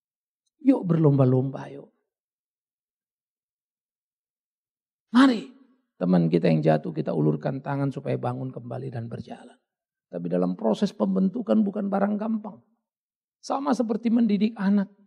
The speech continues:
Mana gampang? Ngomong bener pun kita, anak itu belum tentu ngerti. Lalu pa-, pasti pikir gini lah, gono lah. Saya sangat sadar anak saya pasti banyak salah paham. "Papa terlalu keras mau-maunya." Mungkin ya, karena saya mau lebih cepat dari mereka, belum lihat.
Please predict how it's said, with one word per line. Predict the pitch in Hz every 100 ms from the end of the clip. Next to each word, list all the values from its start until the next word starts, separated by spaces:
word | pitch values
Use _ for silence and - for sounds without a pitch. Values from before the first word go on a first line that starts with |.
| _
Mana | _ 302 320 294
gampang? | 240 247 247 262 220 - _ _ _ _ _ 247
Ngomong | 320 320 320 240
bener | 254 277 269 214
pun | 508 392
kita, | 349 302
anak | 277 240 247 247
itu | 269
belum | 240 214 208
tentu | 196 240
ngerti. | 226 196 214
Lalu | 185 165 208
pa-, | 180 175 170
pasti | 175 156
pikir | 175 175 170
gini | 160 170 175
lah, | 175
gono | - 160 170 180
lah. | 190 196 _ _
Saya | _ 285 359 381
sangat | 285 277 254 -
sadar | - 262 320 277
anak | 190 190 165
saya | 180
pasti | 240 - 147 240
banyak | 196 143 -
salah | 135 123
paham. | - 104 - _ _ _ -
"Papa | 214 240
terlalu | 233 208
keras | 196 196 202 185
mau-maunya." | 170 175 170 175 - _ _ _ - _ _ _ _ _ _ _ _ _
Mungkin | 415 494 494 508 359
ya, | 254 311 254
karena | - 208
saya | 240 214
mau | 214 220
lebih | 208 185
cepat | - 190 -
dari | 233 180 170
mereka, | 156 135 196
belum | 160 143
lihat. | 139 135